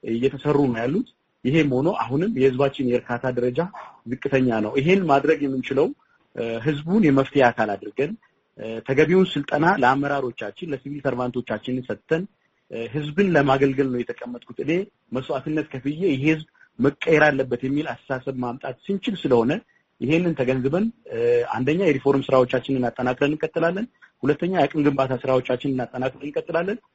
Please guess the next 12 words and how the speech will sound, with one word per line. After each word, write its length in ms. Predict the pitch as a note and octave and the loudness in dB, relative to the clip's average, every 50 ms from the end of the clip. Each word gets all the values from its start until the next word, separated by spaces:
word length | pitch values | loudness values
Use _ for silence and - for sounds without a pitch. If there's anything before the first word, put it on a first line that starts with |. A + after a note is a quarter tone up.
| _ _ _ | _ _ _
ሶስተኛ 460 | - - - F#3 F#3+ F#3+ - F#3+ F3+ E3+ D#3+ | -16 -8 -4 -4 -4 -2 -2 -2 0 0 2
ደግሞ 220 | D#3 D#3 D3 F3 F#3 A3 A#3+ - _ _ | 2 0 0 0 -2 -4 -6 -8 _ _
ህዝቡ 340 | - - F#3 F3 E3+ E3+ F3+ G#3 A3+ B3 - _ _ _ - | 0 0 0 0 0 -4 -2 -2 -2 -2 -2 _ _ _ -6
ጠያቂ 360 | - F3+ F#3 G3+ G#3+ G#3 G#3 G3 | -4 0 2 2 2 2 0 -2
ብቻ 200 | F3 E3+ - - C#3+ C3+ | -6 -6 -4 -4 -4 -2
ሳይሆን 320 | B2 C3 B2 C#3 E3 G3+ B3 D4 _ _ - | 0 0 0 0 0 0 -2 -6 _ _ -4
በየአካባቢው 680 | C3 E3+ G#3 A#3 G#3 - - F3 D#3 D3+ D3+ D3 C#3+ | -4 -2 -2 -2 -4 -2 0 2 2 2 2 2 2
ላለው 320 | C3+ B2+ A#2+ B2+ D3+ F3+ B3+ C#4 _ _ _ _ | 0 0 -2 -2 -2 -4 -4 -6 _ _ _ _
የመልካም 400 | - C#3 C#3+ D#3 D#3 - F3+ E3+ D3+ C#3 D3+ - - - - | -2 0 0 0 -2 -2 -2 0 0 0 -2 -4 -8 -12 -12
አስተዳደር፣ 500 | A#2+ - - B2+ A#2 A2+ A#2 C3 D#3 E3 - _ _ - _ _ - | -12 -8 -6 -6 -6 -4 -4 -6 -6 -8 -8 _ _ -20 _ _ -4
የአገልግሎት 800 | C3+ D#3+ F3+ G3+ G3+ - - C3 D3 D#3+ D#3+ D3+ D#3+ F3 E3 - | -2 0 0 0 -2 -2 -4 0 0 0 0 2 0 0 0 0
ችግሮች፣ 420 | - - B2+ A#2 B2+ B2+ D3 E3+ | -4 -12 -10 -8 -4 -4 -4 -4